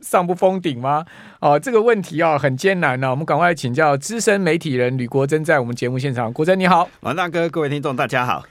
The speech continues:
Speaker 1: 好，那这个国珍要来跟我们讲万物A I时代，对不对？我记得，我记得那个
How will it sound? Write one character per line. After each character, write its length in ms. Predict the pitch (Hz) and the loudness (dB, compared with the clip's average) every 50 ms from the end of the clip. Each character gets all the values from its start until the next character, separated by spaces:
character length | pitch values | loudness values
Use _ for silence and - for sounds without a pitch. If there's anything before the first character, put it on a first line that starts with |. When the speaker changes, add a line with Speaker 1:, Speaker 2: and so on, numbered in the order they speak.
| _ _ | _ _
Speaker 1:
好， 120 | - 151 - _ | -8 -8 -6 _
那 160 | - 165 156 | -2 -2 -2
这 100 | 143 180 | 0 2
个 160 | 165 156 147 | 2 2 2
国 240 | 143 143 143 151 170 | 2 0 0 0 2
珍 120 | 165 190 | 2 4
要 160 | 190 185 170 165 | 4 4 4 4
来 120 | 151 151 147 | 2 0 0
跟 140 | - 190 165 | 0 0 0
我 60 | 156 | 0
们 80 | 156 | 0
讲 240 | 160 143 151 123 131 | 0 0 0 0 2
万 220 | 165 196 185 170 170 | 4 4 4 4 2
物 120 | 165 165 | -2 -2
A 200 | 165 165 156 156 | 0 2 2 2
I 100 | 156 160 | 2 2
时 240 | 143 - - 120 117 | 0 -4 -8 -6 -2
代， 200 | 143 143 131 131 | 0 0 0 2
对 80 | 131 | 0
不 60 | 131 131 | 0 0
对？ 100 | 135 120 | 0 -2
我 100 | 120 143 | -2 -2
记 120 | 143 226 | 0 2
得， 120 | 208 196 190 - - - - - - _ _ _ _ _ _ _ _ _ _ - | 2 2 0 -2 -10 -20 -20 -20 -20 _ _ _ _ _ _ _ _ _ _ -6
我 100 | 135 135 | -4 -4
记 100 | 233 233 | 0 0
得 140 | 196 156 | 0 0
那 100 | 160 180 | 0 0
个 220 | 156 147 123 117 | -2 -2 -2 -2